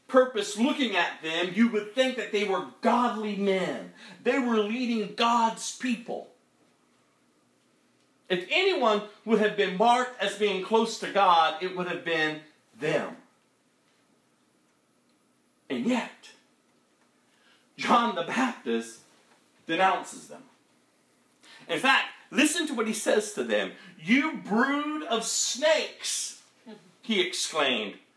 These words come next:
"Who warned you to flee God's coming wrath?" Who warned you? Who told you about what's going on here? You are a brood of snakes.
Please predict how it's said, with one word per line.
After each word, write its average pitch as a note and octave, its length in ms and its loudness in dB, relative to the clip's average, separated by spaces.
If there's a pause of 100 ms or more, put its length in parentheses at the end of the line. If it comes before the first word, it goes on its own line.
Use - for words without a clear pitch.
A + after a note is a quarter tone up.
(340)
"Who G4+ 520 8
warned A#3+ 460 4
you G3 300 0
to G#3+ 140 -2
flee G3+ 480 -2
God's F3 500 4
coming E3+ 500 0
wrath?" - 380 0 (2500)
Who G4 260 8
warned F4+ 360 2
you? C3+ 260 -4 (220)
Who G4+ 360 6
told E4+ 440 -2
you C4+ 400 -2
about B3 340 4
what's A#3 200 -2
going A3+ 340 0
on F#3+ 320 0
here? G2 340 -6 (1500)
You C4+ 220 4
are C#4 320 4
a G3 100 -6
brood D#4 500 0
of A#3 200 0
snakes. - 1160 -2